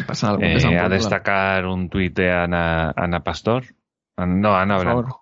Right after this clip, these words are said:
Speaker 2: Ana Blanco, Ana Pastor. Ana Pastor es la ma-, es la mujer de Ferreras, ¿no? La de Neutral. Es Ana Pastor, ¿no?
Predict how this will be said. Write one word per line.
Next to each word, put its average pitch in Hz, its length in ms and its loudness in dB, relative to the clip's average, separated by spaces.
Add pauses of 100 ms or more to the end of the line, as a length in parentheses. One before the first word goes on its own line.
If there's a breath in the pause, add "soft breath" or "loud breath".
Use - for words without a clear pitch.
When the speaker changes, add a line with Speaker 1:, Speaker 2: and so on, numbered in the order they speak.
(140)
Speaker 2:
Ana 95 260 -2
Blanco, 101 340 -4
Ana 87 180 0
Pastor. - 360 -10
Ana 135 240 0
Pastor 98 340 -2
es 85 80 -2
la 82 100 -2
ma-, 82 160 -6
es 87 140 -2
la 82 100 0
mujer 82 360 -2
de 73 380 -4 (460 loud breath)
Ferreras, 85 560 -2
¿no? 147 220 -4 (1000)
La 98 200 0
de 92 100 2
Neutral. 95 540 -2 (100)
Es 92 180 -6
Ana 95 180 0
Pastor, - 420 -8
¿no? 107 220 -4